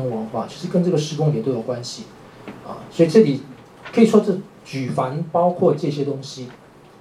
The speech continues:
都是所谓的教会领导生态啊。这些领导生态的长什么样子啊，发生了什么事，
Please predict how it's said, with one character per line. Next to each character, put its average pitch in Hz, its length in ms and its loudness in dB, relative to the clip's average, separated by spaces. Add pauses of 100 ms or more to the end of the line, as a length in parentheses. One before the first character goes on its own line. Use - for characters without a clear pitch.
(140)
都 190 100 4
是 190 160 0
所 147 180 -2
谓 139 80 2
的 147 120 0
教 143 240 2
会 139 100 0
领 127 160 -6
导 110 160 -8
生 123 240 -12
态 - 240 -12 (580)
啊。 131 140 -12
这 208 100 -4
些 208 120 6
领 180 120 4
导 147 140 6
生 165 240 0
态 156 320 -4
的 113 380 -8
长 139 200 -6
什 143 160 -6
么 131 100 -8
样 139 220 -2
子 - 160 -18 (960)
啊， 117 300 -10 (800)
发 160 120 0
生 160 160 0
了 139 100 -2
什 123 100 -8
么 127 80 -6
事， - 300 -8